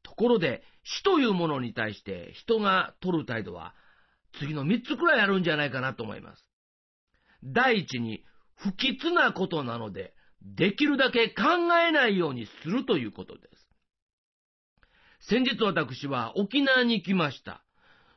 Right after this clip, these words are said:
するとあちこちにYナンバーの車が走ってるんです。一般に自動車のナンバープレートっていうのは、ひらがなと数字の組み合わせになっています。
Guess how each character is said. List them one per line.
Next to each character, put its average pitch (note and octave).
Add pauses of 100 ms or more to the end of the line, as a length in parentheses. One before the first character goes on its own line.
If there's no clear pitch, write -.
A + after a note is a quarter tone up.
(140)
す A#3+
る C4
と G#3+
あ G#3
ち -
こ D#4
ち G#3
に D#3 (160)
Y C#4
ナ F4+
ン D4
バ G3+
ー E3+
の C#3+
車 D#3
が C#3+
走 C#3+
っ -
て D3+
る A#2+
ん F#2
で -
す。 - (1000)
一 -
般 E4
に D4+ (200)
自 F3
動 E4
車 A3+
の E3+
ナ E3+
ン A#3+
バ A#3
ー -
プ G#3
レ A3
ー D#3+
ト C3+
っ -
て A2+
い -
う G#2+
の G#2
は、 A#2+ (220)
ひ -
ら E4+
が D#4
な B3+
と D3
数 G#3
字 G3
の G3+
組 D#3
み F3
合 E3+
わ E3
せ F3+
に G#3
な D#3+
っ -
て A2
い -
ま F2+
す。 -